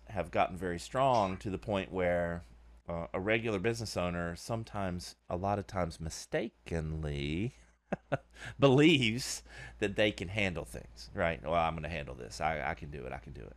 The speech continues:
And they do it, and it's sort of half, you know, maybe it's not really functional. The S E O's not even been paid attention to. Many, many things, many things. But so there, so web designers still, still, of course,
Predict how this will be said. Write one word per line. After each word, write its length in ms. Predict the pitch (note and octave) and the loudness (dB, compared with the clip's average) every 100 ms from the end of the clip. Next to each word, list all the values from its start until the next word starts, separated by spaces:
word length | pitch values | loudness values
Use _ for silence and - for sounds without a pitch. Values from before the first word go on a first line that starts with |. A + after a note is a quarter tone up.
| - | -8
And 160 | D#3+ | -2
they 100 | F#3 | 0
do 260 | C#3+ A#2 F#2+ | 2 4 4
it, 180 | F2+ D#2+ | 4 2
and 160 | F2 | -4
it's 160 | E2+ - | -6 -6
sort 300 | - G2 E2+ | -4 0 0
of 280 | D#2+ D#2 - - | 0 -4 -8 -18
half, 500 | - E2 - - - - _ - | 0 2 2 -4 -20 -20 _ -12
you 120 | D#2 | -8
know, 160 | D2+ D2+ | -6 -4
maybe 420 | D#2+ D#2 D2+ C#2 _ - - - - _ | -4 -6 -8 -10 _ -20 -20 -20 -20 _
it's 100 | - | -2
not 140 | G2 | 0
really 160 | E2+ E2+ | 2 -2
functional. 880 | - B2 A#2 - A2 G2+ F#2 F2+ F#2 - | 6 6 6 2 4 6 6 2 -4 -2
The 100 | E2+ | -2
S 160 | - | 0
E 100 | F2 F#2+ | 0 2
O's 220 | F#2+ F#2 | 2 2
not 180 | F#2 F2 | 2 4
even 240 | E2+ E2+ | 2 -2
been 120 | E2 | -4
paid 220 | E2 E2 | -2 -2
attention 380 | D#2+ A#2+ A2 G2+ | -2 -4 -4 -6
to. 500 | - G2 F#2 F2+ F2 - - - - - | -2 2 4 4 0 -4 -14 -20 -20 -6
Many, 180 | G#2+ A2 | -4 -2
many 200 | G2+ F#2 | -2 -2
things, 280 | F#2+ E2+ | -4 -4
many 140 | F2+ F2 | -6 -6
things. 340 | F#2+ D#2+ - | -6 -8 -8
But 240 | - F2+ - | 0 0 2
so 140 | B2 | 2
there, 180 | A2+ A2+ A2+ | 2 0 0
so 160 | C#3+ | 0
web 220 | B2+ C#3+ | 4 4
designers 420 | C3 B2 B2 A2 G2+ | 4 2 2 2 -2
still, 360 | - A#2 G2+ - | 0 0 0 -6
still, 400 | - C#3 B2 F2 | -2 4 4 4
of 100 | - | 0
course, 520 | - B2 F#2 - | 2 4 4 0